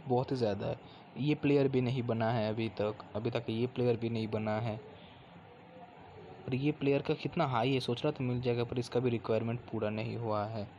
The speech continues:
Milestone में कुछ नहीं हुआ है, तो चलते हैं, बढ़ते हैं आगे, देखते हैं। main, main में चलते हैं। यहाँ पे अच्छा खासा मिलता है, आगे देख के चलते हैं। इधर पे, हाँ, इधर पे अच्छे अच्छे players हैं, बहुत अच्छे अच्छे।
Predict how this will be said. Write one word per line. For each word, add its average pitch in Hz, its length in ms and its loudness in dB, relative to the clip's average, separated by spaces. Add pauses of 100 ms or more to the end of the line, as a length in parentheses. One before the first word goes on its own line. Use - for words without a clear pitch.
(400)
Milestone 120 500 0
में 160 180 0
कुछ - 260 -6
नहीं 147 200 -2
हुआ 113 280 0
है, 107 240 -2 (260)
तो 107 180 0
चलते 117 500 -4
हैं, 113 420 -2
बढ़ते 110 300 -2
हैं 117 160 0
आगे, 120 400 -2 (1080)
देखते 120 420 -2
हैं। 123 280 0 (1500)
main, 117 560 -4 (120)
main 120 200 -2
में 117 160 -2
चलते 113 320 -8
हैं। 113 260 -8 (460)
यहाँ 127 220 2
पे 123 500 -4 (280)
अच्छा - 240 -4
खासा 117 240 -2
मिलता 110 300 -4
है, 113 60 -2
आगे 110 240 0
देख 110 200 -4
के - 500 -4
चलते 110 420 -6
हैं। 110 220 0
इधर 123 180 -2
पे, 131 140 -2
हाँ, 117 160 4
इधर 131 180 -2
पे - 120 0
अच्छे 151 220 -2
अच्छे - 160 -6
players 143 680 0
हैं, 110 140 2
बहुत 110 240 0
अच्छे 104 280 -6
अच्छे। - 300 -6